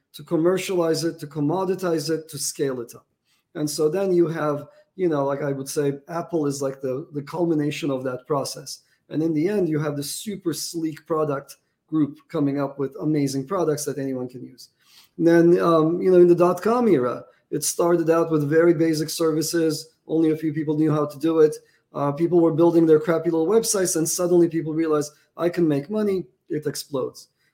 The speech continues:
N F Ts, okay? If I look at N F T communities, it's mostly, um, I would say, grassroots, right? It's organic. It's people who are enthusiasts, who, people who really love it, who are there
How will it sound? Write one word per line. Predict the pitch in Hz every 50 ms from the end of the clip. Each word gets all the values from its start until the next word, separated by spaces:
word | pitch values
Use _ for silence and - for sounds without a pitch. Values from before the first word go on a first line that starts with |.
| _ _ _
N | - 190 220
F | 226 233 226
Ts, | 233 - 254 214 151 123 - - - - _ _ _ _ _ _ -
okay? | 151 190 185 180 180 175 180 - - _ _ _ _ _ _
If | - 220 - -
I | 226 262
look | 285 285 294 285
at | 269 226 -
N | 208 185 180
F | 170 156 -
T | - 156
communities, | 147 - 160 143 139 131 131 131 131 - 127 123 120 117 - -
it's | 190 185 180 175 - 170
mostly, | 156 156 156 165 196 233 247 233 - - - 139 135 131 123 127 127 - _ _ _ _ _ _ _
um, | 170 151 151 147 143 143 143 147 - - -
I | 175 165
would | 160 160 151
say, | - - 170 151 147 143 143 - - -
grassroots, | 135 139 160 170 185 180 170 - - 185 220 196 143 - - - - - - _ _
right? | 165 151 156 170 180 175
It's | 185 170 151 - - -
organic. | 170 165 156 139 165 170 180 185 175 151 - - _ _
It's | - 156 156 156 -
people | - 180 180 170 - 180
who | 175 170
are | 170 160 151
enthusiasts, | 151 151 156 175 170 156 156 160 147 131 131 131 - - -
who, | 160 156 147
people | - 165 160 - 170 156 143
who | 151 156 151 143 151 _ _ _ _ -
really | 226 233 254 254 240 233 220
love | 185 170 185 190 196 190
it, | 196 185 185 - - _ _ _
who | - 190
are | 175 165
there | 147 160 170 185 196 190 196 190 175